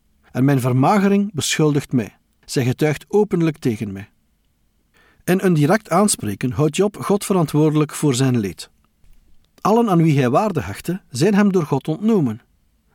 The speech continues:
God heeft ook zijn hele leefomgeving vernietigd, waaronder ook zijn vrienden, want die keren zich tegen hem. Job zestien, versen negen tot en met elf. "Zijn toorn verscheurt en haat mij. Hij knarst zijn tand tegen mij.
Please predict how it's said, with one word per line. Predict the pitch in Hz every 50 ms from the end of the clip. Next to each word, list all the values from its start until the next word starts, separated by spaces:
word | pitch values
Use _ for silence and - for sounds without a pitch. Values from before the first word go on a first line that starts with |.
| _ _ _
God | - - 226 226 -
heeft | 214 185 - -
ook | 190 185 -
zijn | - 180 170
hele | 143 156 160 160 160
leefomgeving | 165 190 254 262 - 170 156 123 107 123 113 110 110 98
vernietigd, | 98 110 101 104 101 98 - - - _ _ _
waaronder | - 135 160 185 185 175
ook | 170 185 -
zijn | - 208 196 170 151
vrienden, | 175 214 170 123 107 101 - _ _ _
want | - 113 131 160 226 233 - - _ _ _
die | - 139 175 160
keren | - - 156 156 160 151
zich | 139 156 151 -
tegen | - - 123 107 - 98
hem. | 95 101 95 - _ _ _ _ _ _ _ _ _ _ _ _ _ _ _ _ _ _ _ _ _ _ _ _ _ _ _
Job | - 185 190 -
zestien, | - 180 160 - - 180 156 135
versen | 143 135 127 120 123 113 113 117
negen | 123 127 123 127 120 -
tot | - 120 -
en | 131 127
met | 131 127 -
elf. | - 127 110 95 90 - - - _ _ _ _ _ _ _ _ _ _
"Zijn | - - - 113 135 156 165 151
toorn | - 196 214 233 226 196
verscheurt | 165 175 151 - - - 160 175 170 147
en | - 151 139
haat | 120 - 127 123 117 -
mij. | 101 95 - - _ _ _ _
Hij | - - 131
knarst | - - 160 185 208 -
zijn | - 196 160
tand | - 156 151 147 -
tegen | - 131 110 107 104 104
mij. | 104 98 104